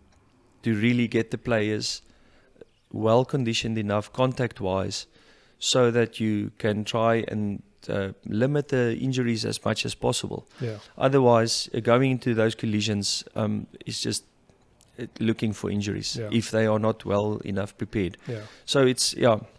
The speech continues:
Speaker 1: we, you're kind of on a knife's edge waiting for the green light and how you prepare for you, how you prepare your players. But that's not up to us. We can just do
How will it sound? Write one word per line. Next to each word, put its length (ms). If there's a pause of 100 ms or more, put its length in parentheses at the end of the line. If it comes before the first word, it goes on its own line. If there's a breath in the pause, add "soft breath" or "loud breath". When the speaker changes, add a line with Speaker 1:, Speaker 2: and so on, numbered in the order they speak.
(120)
Speaker 1:
we, 140
you're 180
kind 240
of 100
on 120
a 60
knife's 320
edge 360
waiting 400
for 240
the 140
green 260
light 320
and 180
how 220
you 180
prepare 440
for 160
you, 200
how 200
you 180
prepare 320
your 160
players. 400 (640 loud breath)
But 200 (680)
that's 340
not 160
up 180
to 120
us. 240
We 160
can 160
just 160
do 480